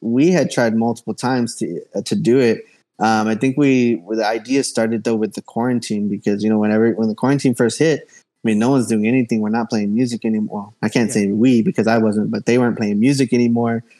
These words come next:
Speaker 2: Mm-hmm.
Speaker 1: So they're deprived, a lot of artists, and as your cousin too, you know, that we're deprived of playing and performing in front of people. So we wanna keep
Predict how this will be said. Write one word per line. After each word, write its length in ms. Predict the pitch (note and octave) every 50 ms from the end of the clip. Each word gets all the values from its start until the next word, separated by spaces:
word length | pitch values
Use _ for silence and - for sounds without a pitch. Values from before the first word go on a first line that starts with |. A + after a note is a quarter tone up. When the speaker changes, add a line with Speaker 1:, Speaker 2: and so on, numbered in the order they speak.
| -
Speaker 2:
Mm-hmm. 140 | A2 A2+ A#2+ A#2
Speaker 1:
So 280 | - A2 G#2+ G#2+ G#2
they're 380 | G2+ G#2 G#2 G#2 G#2 G#2 G#2 G#2
deprived, 600 | G#2 - G#2+ - _ - - C3 C3 B2+ B2 A2+
a 60 | A2+
lot 180 | A2 A#2+ B2+ C3+
of 80 | A#2+ A2+
artists, 460 | A2+ B2 B2 B2 A#2+ A2+ - - -
and 240 | A2+ G#2+ G#2 G2+ G#2+ _ _ _ _ _ _ -
as 120 | A2+ A2+
your 80 | A2 G#2
cousin 400 | - - C#3 C#3+ C3 A#2+ A2 G#2+
too, 300 | - - F3 F3+ D#3 C3+
you 100 | B2 A#2+
know, 140 | A#2+ A#2+
that 200 | A2+ A2 A2+ G#2+ - -
we're 140 | A2 A2+
deprived 580 | A2+ A2 - - B2+ B2+ B2+ B2 A#2+ A#2 A#2 B2+ - _ _ _ _ -
of 380 | A#2 A#2+ A#2 A2+ G#2 G2+ - -
playing 360 | - B2 C3+ C3+ B2+ B2 A#2
and 80 | A2
performing 460 | A2 A2+ G#2 - B2+ C3 C3+ B2+ A#2 A2+
in 60 | G#2+
front 180 | - A2+ A2
of 80 | G#2+ -
people. 280 | - E3 E3 - B2 A2
So 140 | - A#2
we 80 | A2 A2+
wanna 220 | A2+ A#2+ A#2+ A#2
keep 260 | A2 - - B2+ A#2+